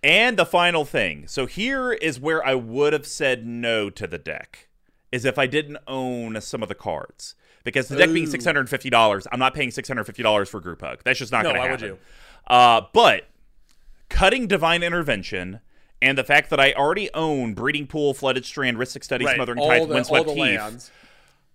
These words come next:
Speaker 1: Since I already own that stuff and I'm cutting Divine Intervention, that right there shaves four hundred dollars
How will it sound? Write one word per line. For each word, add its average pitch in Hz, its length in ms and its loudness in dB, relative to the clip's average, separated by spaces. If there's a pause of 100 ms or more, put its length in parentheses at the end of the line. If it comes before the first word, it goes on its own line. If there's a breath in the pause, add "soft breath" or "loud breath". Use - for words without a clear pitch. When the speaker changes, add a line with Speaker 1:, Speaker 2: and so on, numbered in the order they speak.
(380)
Speaker 1:
Since 180 180 -2
I 247 80 10
already 220 220 6
own 151 260 -2
that 117 280 4
stuff 175 420 2
and 127 100 0
I'm 120 120 0
cutting 165 280 -2
Divine 127 260 0
Intervention, 117 520 -6
that 185 220 4
right 214 180 -2
there 135 240 0
shaves 127 540 -2
four 135 500 -4
hundred 120 480 -6
dollars 104 640 -4